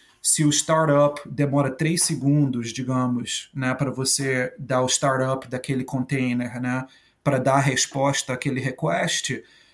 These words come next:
vai s-, não vai dar muito bem, né? É, e principalmente se houver duas, três coisas que precisam acontecer como parte daquele serviço, e cada uma demora três segundos,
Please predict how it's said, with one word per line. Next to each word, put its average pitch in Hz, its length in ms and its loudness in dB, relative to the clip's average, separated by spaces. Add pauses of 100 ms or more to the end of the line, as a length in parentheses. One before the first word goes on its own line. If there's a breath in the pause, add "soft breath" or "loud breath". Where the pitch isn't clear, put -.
(380 soft breath)
vai 151 160 2
s-, - 320 0
não 156 260 4
vai 151 140 4
dar 151 100 4
muito 156 220 2
bem, 123 320 2
né? 127 320 -2 (240)
É, 120 400 0
e 147 60 -2
principalmente 156 440 0
se 190 120 2
houver 151 280 4
duas, 147 420 2
três 151 300 -2
coisas 139 360 -2
que - 80 -12
precisam 139 680 -2
acontecer 139 540 -4
como 135 220 -2
parte - 240 -4
daquele 139 260 -4
serviço, 147 720 -2 (560 loud breath)
e - 80 -20
cada 160 300 4
uma 156 200 4
demora 143 320 4
três 147 320 0
segundos, 151 840 0